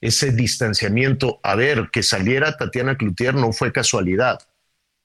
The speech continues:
Por más que diga, "Yo hasta aquí llegué, me voy a la porra para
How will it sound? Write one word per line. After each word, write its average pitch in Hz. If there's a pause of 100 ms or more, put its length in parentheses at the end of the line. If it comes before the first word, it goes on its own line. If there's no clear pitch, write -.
(160)
Por 80
más 104
que 135
diga, 110
"Yo 104
hasta 110
aquí 110
llegué, 107
me 110
voy 95
a 107
la 104
porra 113
para 90